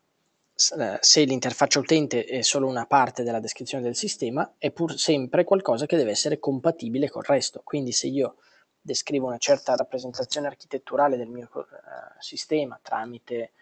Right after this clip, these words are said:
ad esempio, una struttura, eh, multi-tier e così via, chiaramente la mia interazione utente deve essere compatibile.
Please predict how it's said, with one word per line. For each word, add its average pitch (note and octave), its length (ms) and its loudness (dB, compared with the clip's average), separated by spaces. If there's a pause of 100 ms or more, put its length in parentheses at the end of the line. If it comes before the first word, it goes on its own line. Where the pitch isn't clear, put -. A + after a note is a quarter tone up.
(320)
ad - 80 -20
esempio, A#2 260 -14
una B2+ 80 -8
struttura, A2+ 1120 -8
eh, A#2+ 60 -12
multi-tier A#2+ 720 -8
e - 40 -14
così C#3+ 260 -2
via, C#3+ 260 0
chiaramente C3+ 560 -2 (320)
la - 80 -6
mia C3 240 -2
interazione C#3 640 -4
utente A#2 360 -6
deve C3 200 0
essere A#2 260 -8
compatibile. A2+ 640 -12